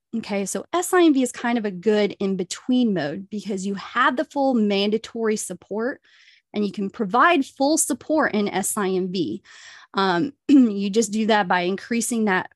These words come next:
set frequency high enough that your patient's not having to initiate their own breath. But we're also allowing our patients to exercise with those pressure support breaths. So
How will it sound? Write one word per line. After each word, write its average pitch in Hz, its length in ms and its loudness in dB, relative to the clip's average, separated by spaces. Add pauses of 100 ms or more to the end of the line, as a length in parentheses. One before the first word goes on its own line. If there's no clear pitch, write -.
(260)
set - 280 0
frequency 214 600 -4
high 381 340 -8
enough 190 500 -2 (120)
that 208 100 -6
your 214 100 -2
patient's 208 480 -2
not 196 440 0 (340)
having 208 340 0
to - 160 -8
initiate 175 480 -2
their 165 120 -6
own 180 200 -4
breath. 170 340 -8 (480)
But 302 440 2 (220)
we're 254 140 0
also 277 360 2
allowing 220 400 2
our 208 80 -2
patients 185 400 -4
to - 160 -12
exercise 180 680 -6
with 185 140 -12
those 185 200 -8
pressure - 360 -8
support 185 400 -8
breaths. 151 300 -14
So 190 280 -4